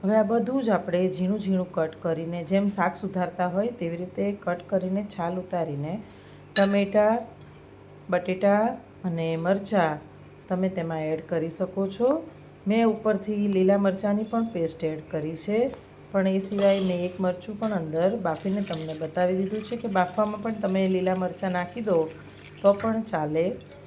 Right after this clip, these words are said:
તો આવી રીતે ફ્રેન્ડ્સ આપણે, અ, ટમેટાં, બટેટા અને મરચાંને બાફી લેશું. ત્યારબાદ તેને બ્લેન્ડરથી ક્રશ કરી લેશું. જો ફ્રેન્ડ્સ, આવી તેની પેસ્ટ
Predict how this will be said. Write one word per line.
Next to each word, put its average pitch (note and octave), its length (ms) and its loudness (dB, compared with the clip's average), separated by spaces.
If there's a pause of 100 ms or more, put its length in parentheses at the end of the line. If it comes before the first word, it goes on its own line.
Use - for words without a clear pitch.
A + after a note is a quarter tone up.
(200)
તો G#3 60 0
આવી G3 160 2
રીતે A#3 220 -2
ફ્રેન્ડ્સ G3+ 420 0
આપણે, E3+ 420 -2
અ, - 840 -4 (120)
ટમેટાં, G3+ 580 4
બટેટા F#3+ 500 0
અને E3+ 220 -4
મરચાંને F3 640 0
બાફી F3+ 400 -4
લેશું. G3 500 -4
ત્યારબાદ G#3 520 2
તેને E3+ 380 2 (440)
બ્લેન્ડરથી G3+ 720 2
ક્રશ E3 360 2
કરી D#3 260 0
લેશું. F3 360 0
જો A3 240 0
ફ્રેન્ડ્સ, B3 420 -2
આવી F#3 220 2
તેની F3 280 -2
પેસ્ટ - 320 -6